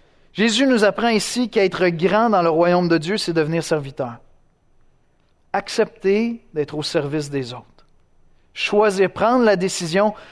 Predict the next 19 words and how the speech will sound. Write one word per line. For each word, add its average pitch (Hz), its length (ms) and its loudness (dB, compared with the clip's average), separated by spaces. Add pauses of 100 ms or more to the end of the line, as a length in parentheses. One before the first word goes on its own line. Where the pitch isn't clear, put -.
(140)
que 170 80 -6
je 160 60 -6
suis 196 160 -4
pas 202 140 0
là 208 120 4
pour 196 340 2
moi, 196 180 4
je - 80 -4
suis 190 120 -2
là 190 120 4
pour 180 180 -6
servir 180 460 2
les 156 240 2
autres. 156 260 -2 (760)
Euh, 139 280 0 (1900)
puis, 170 340 0
puis 175 320 -6
ce - 140 -4
passage-là, 196 960 0